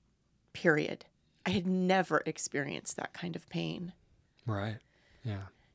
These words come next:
Speaker 1: And there were years that we both were just like, "How do we do this? Like, how do we, how do we manage Danielle's pain?"
Speaker 2: Yes.
Speaker 1: Literally years. I would say all seventeen of them.
Speaker 2: Yeah.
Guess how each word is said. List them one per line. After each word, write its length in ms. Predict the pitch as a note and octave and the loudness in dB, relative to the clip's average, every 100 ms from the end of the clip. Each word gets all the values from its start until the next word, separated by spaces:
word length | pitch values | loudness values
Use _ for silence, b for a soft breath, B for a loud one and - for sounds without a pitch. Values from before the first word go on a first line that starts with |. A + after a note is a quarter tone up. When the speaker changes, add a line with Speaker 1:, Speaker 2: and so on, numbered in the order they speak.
| _ - | _ 0
Speaker 1:
And 440 | G3+ G3+ G3 G3 _ _ _ _ - | 2 4 2 -2 _ _ _ _ 2
there 160 | D4+ | 4
were 100 | D4+ | 4
years 680 | D4 C#4+ E4 E4+ F3+ D#3 - | 6 6 6 6 4 0 0
that 200 | F#3+ F3+ - - | 0 0 -4 -8
we 160 | G3 G3+ | -4 2
both 340 | G#3+ A3 - | 6 6 4
were 100 | A3 | 0
just 240 | G3+ F3+ | 2 2
like, 380 | G3 F3 D#3+ - _ | 6 6 4 -2 _
"How 520 | - - - - - G3+ | -4 -4 -4 -2 2 4
do 80 | B3+ | 4
we 120 | G3+ | 4
do 220 | E3+ G3+ | 4 4
this? 320 | - - - | 4 2 2
Like, 160 | D#3+ - | 0 2
how 160 | F3+ | 4
do 100 | F#3 G#3 | 4 2
we, 100 | - | -4
how 200 | - G3+ | 2 4
do 80 | A3+ | 4
we 180 | A3 G3+ | 2 2
manage 440 | F#3 F#3+ F3+ D#3 | 4 4 2 0
Danielle's 420 | E3 D#3 D#3 D#3 | 0 2 2 0
pain?" 360 | - E3+ D#3+ D#3 _ _ _ _ _ _ _ _ _ _ _ _ - | 0 -2 -2 -6 _ _ _ _ _ _ _ _ _ _ _ _ -2
Speaker 2:
Yes. 480 | A#2+ G2+ - - - _ - | 0 0 -4 -6 -8 _ -6
Speaker 1:
Literally 540 | F#3+ F#3+ G#3+ G#3 F3 | 2 6 8 8 6
years. 680 | D#3 D#3+ D3+ C#3 D#3+ - - _ b b b - | 2 2 2 0 -4 -6 -8 _ b b b 0
I 100 | F#4 | 0
would 160 | - | 0
say 440 | - B3 A3 A3 - _ - | 6 10 8 6 -4 _ 6
all 180 | F#3+ G3 | 10 10
seventeen 520 | - G3 E3+ E3+ E3 | 8 4 4 0 0
of 100 | D3 | 0
them. 220 | - - - - - _ _ - | -4 -6 -10 -20 -20 _ _ 2
Speaker 2:
Yeah. 240 | C#3+ E3+ | 8 8